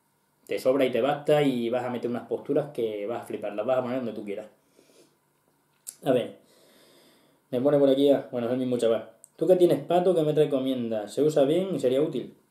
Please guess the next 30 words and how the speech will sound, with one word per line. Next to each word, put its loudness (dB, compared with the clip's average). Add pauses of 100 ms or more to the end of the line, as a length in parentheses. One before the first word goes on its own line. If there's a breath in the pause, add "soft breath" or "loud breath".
(120)
Tengo -2
pato, 0
a 0
la 0
vez -6
que -12
también -10
tengo -6
barca, -2
ya -4
te -4
he -2
dicho, -2
sí -6
es -2
útil, 0
pero 0
depende -6
para -6
qué -4
situación, -12
¿vale? -6 (1000 soft breath)
Eh, -2
"¿por 2
qué 4
elegiste 10
la 6
modalidad 4
de 6
carfishing?". -4